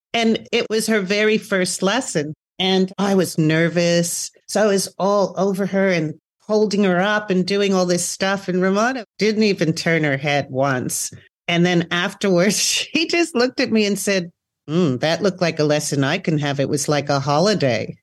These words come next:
And I thought, "Uh-oh, too much?" It's awful 'cause it's not really what you might have done, but because of the situation.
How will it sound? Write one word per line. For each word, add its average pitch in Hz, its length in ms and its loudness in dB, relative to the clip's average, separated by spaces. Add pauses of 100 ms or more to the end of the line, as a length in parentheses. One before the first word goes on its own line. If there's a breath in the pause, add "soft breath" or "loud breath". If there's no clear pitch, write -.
(120)
And 180 160 2
I 202 120 2
thought, - 560 -2 (240)
"Uh-oh, 143 800 -2 (260)
too 220 240 2
much?" - 800 -2 (920)
It's 185 340 -2
awful 202 420 0
'cause 196 300 -4
it's 233 240 -4
not 311 240 2
really 320 260 0
what 269 220 -2
you 254 120 0
might 240 300 2
have 247 220 -4
done, 302 540 0
but 262 280 -4
because 294 400 -4
of 277 100 -4
the 254 120 -2
situation. 254 960 -2